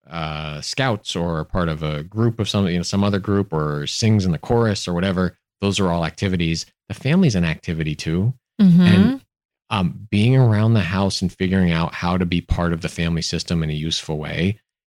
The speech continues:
Speaker 1: is a thing that needs some room.
Speaker 2: Mm-hmm.
Speaker 1: So I,
Speaker 2: Mm-hmm.
Speaker 1: and we feel this tension all the time, right? There's so many incredible opportunities for the kids, and those, all those opportunities have a certain amount of gravity,
Speaker 2: Yes.
Speaker 1: especially once friends are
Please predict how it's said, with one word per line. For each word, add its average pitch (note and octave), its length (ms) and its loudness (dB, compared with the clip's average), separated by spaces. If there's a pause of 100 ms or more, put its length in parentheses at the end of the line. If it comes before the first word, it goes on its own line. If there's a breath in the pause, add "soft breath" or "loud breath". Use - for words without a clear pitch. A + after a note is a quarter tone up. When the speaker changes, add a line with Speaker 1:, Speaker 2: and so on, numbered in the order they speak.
(200)
Speaker 1:
is A2 200 0
a C3 80 4
thing A#2+ 340 4
that - 140 0
needs F#2+ 380 2
some F2+ 260 2
room. E2 340 2 (220)
Speaker 2:
Mm-hmm. F3+ 440 2 (320)
Speaker 1:
So F#3 180 2
I, E3+ 120 6
Speaker 2:
Mm-hmm. E3+ 100 6
Speaker 1:
and F#2 120 4
we F#2 80 2
feel F#2+ 180 -2
this F2 80 -2
tension F2+ 320 -2
all D#2 60 -2
the - 60 -8
time, F#2 220 0
right? F2 120 0
There's E2 160 -4
so G2 140 0
many F#2+ 200 2
incredible E2 400 -2
opportunities D#2+ 580 -4
for - 120 -8
the D#2 80 -4
kids, E2 420 -4
and F2 180 0
those, E2 200 -2
all G2 200 -2
those G#2 220 2
opportunities E2 720 -6
have D#2+ 280 -6
a E2+ 40 -4
certain E2+ 240 -4
amount D#2 220 -2
of D#2 60 -4
gravity, E2 460 -2
Speaker 2:
Yes. G#2+ 100 0 (200 soft breath)
Speaker 1:
especially - 400 -2
once F#2 240 0
friends F2 420 0
are F#2+ 220 0